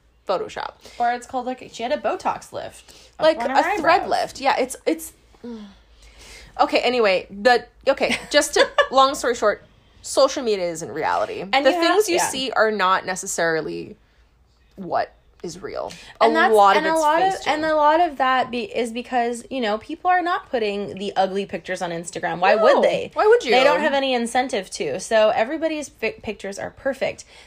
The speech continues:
Speaker 2: They're filtered. You know, the blemishes are blurred out. The tummy is s-, tucked in. The butt is made l-, to look bigger. And you really just have to understand what the, what it, it is what it is,
Speaker 1: Mm-hmm.
Speaker 2: and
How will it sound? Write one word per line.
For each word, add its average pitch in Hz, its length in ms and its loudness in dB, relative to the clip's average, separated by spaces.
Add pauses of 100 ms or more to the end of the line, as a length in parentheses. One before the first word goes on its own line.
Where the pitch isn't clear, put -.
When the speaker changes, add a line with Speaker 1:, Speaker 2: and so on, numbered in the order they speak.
Speaker 2:
They're 190 120 -8
filtered. 254 580 -6 (320)
You 190 140 -8
know, 175 160 -6
the 196 80 -6
blemishes 247 640 0
are 170 280 -2
blurred 226 420 -2
out. 208 480 0
The 196 80 -6
tummy 254 460 -4
is 196 180 -8 (140)
s-, - 160 -18
tucked - 360 -6
in. 220 220 -2
The 202 80 -2
butt 220 340 2
is 208 120 -2
made 208 240 -2
l-, 196 260 -14
to 240 100 -6
look 240 320 -6
bigger. 254 360 0 (400)
And 254 120 0
you 294 160 -4
really 339 240 0
just 480 220 -4
have 294 360 -4
to 254 440 -4
understand 214 920 -6 (100)
what 190 320 -2
the, - 100 -6
what 196 240 2
it, 185 100 0 (140)
it 220 140 6
is 233 260 2
what 196 220 4
it 190 100 0
is, 254 460 2
Speaker 1:
Mm-hmm. 202 640 -10
Speaker 2:
and 220 260 4